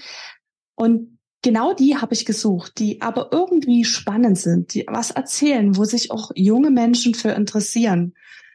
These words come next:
Und genau solche Sachen habe ich halt, äh, in vielen Stunden in der Bibliothek gesucht und habe die dann in die Legenden eingebaut. Also zum Beispiel geht's darum, wo versteckte Friedhöfe in der Stadt waren, also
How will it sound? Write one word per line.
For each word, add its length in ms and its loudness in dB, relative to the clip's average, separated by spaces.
Und 540 2
genau 360 2
solche 380 0
Sachen 360 -2
habe 180 0
ich 200 -2
halt, 400 -2
äh, 360 0
in 80 4
vielen 260 2
Stunden 300 2
in 140 2
der 80 0
Bibliothek 580 -2
gesucht 580 -2
und 220 2
habe 160 -2
die 100 2
dann 200 2
in 140 2
die 80 2
Legenden 480 2
eingebaut. 760 -2
Also 240 2
zum 260 2
Beispiel 360 -2
geht's 300 -2
darum, 400 0
wo 120 0
versteckte 500 -2
Friedhöfe 540 0
in 160 2
der 100 2
Stadt 380 -4
waren, 340 -2
also 460 -2